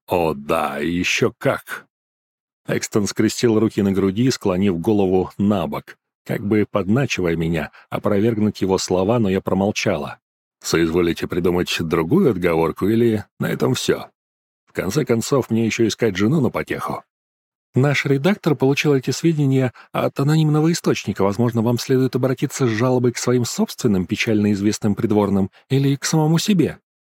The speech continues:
От взгляда, которым он меня окинул, увял бы самый стойкий северный цветок. "Окажите мне услугу, мисс Сент-Люсент. Не показывайтесь сегодня на жеребьевке с именами.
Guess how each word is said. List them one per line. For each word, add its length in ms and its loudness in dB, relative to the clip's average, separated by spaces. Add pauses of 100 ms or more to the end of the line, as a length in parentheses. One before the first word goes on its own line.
(260)
От 160 -2
взгляда, 460 0
которым 360 0
он 160 2
меня 280 2
окинул, 500 2 (160)
увял 400 2
бы 160 2
самый 420 0
стойкий 460 0
северный 500 0
цветок. 640 -6 (720)
"Окажите 480 0
мне 380 2 (160)
услугу, 580 0
мисс 300 0
Сент-Люсент. 880 -4 (500)
Не 140 0
показывайтесь 800 -2
сегодня 440 2
на 100 2
жеребьевке 640 0
с 140 -4
именами. 640 -2